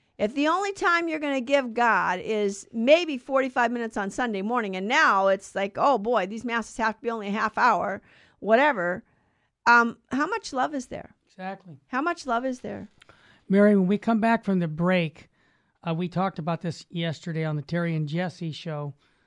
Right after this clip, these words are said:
Speaker 2: about the inerrancy of Scripture, on why the Bible is without error. It seems to me that if we don't have that understanding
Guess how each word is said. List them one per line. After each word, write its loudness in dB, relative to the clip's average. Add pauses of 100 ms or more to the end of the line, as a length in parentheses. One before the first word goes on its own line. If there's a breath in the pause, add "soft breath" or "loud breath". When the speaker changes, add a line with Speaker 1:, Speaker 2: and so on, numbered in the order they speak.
(160)
Speaker 2:
about -4
the -4
inerrancy 0
of -12
Scripture, -16 (880)
on -2 (120)
why -2
the -4 (240)
Bible -4 (100)
is -6
without -6
error. -8 (380)
It -20
seems 0
to -4
me 2
that 0
if -4
we -2
don't -4
have -4
that -2
understanding -2